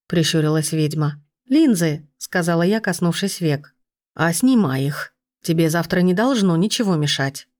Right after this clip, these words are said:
«Или та ведьма, что есть в замке, не сказала тебе?» По спине пробежала дрожь. «Какая ведьма?» переспросила я.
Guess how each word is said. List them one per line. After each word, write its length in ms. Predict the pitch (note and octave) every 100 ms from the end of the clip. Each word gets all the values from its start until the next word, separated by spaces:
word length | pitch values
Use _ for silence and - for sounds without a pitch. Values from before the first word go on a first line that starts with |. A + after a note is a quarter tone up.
| _ _ _
«Или 260 | - C#4 B3+
та 200 | B3+ A#3+
ведьма, 380 | A#3 A3+ G#3 G#3
что 160 | -
есть 320 | G#3 G3+ F#3+ F3
в 80 |
замке, 400 | E3+ F#3+ F#3 F#3+
не 140 | F#3+ F#3+
сказала 560 | - A#3 F3+ C#3+ C3+
тебе?» 400 | C3+ C#3+ C#3 C#3+ D3 _ _ _ _ _ -
По 80 |
спине 340 | F3+ - G3 A#3
пробежала 540 | G#3+ E3+ F3 F3+ F3+
дрожь. 440 | G#3+ F3+ C#3 - - _ _ _ _
«Какая 420 | G3 F3+ C4 C#4+
ведьма?» 500 | G3+ E3 D#3 D3 D3 _ _ -
переспросила 640 | F#3 E3+ E3+ E3+ - D#3+
я. 380 | E3 D#3+ D3